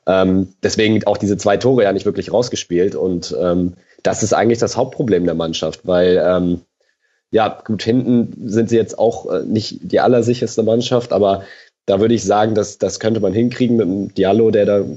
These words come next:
finde ich, ein guter Abwehrchef ist, aber wenn du eben, wie gesagt, vorne nichts, nichts kreierst, dann, ja, wird's schwierig.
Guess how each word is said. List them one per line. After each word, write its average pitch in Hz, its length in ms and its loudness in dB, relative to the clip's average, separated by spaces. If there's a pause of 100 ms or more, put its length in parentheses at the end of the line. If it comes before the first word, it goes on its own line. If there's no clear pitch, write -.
(100)
finde 101 160 0
ich, - 80 -8
ein 92 60 -4
guter 98 440 0 (260)
Abwehrchef 107 600 0
ist, 120 260 -2
aber 98 560 0 (100)
wenn 104 140 2
du 107 80 2
eben, 101 240 2
wie 101 40 -2
gesagt, 98 340 0
vorne 107 280 2
nichts, 101 520 -4 (100)
nichts 95 220 -6
kreierst, 104 440 0
dann, 101 300 0 (220)
ja, 90 180 0
wird's 95 140 -2
schwierig. - 400 -2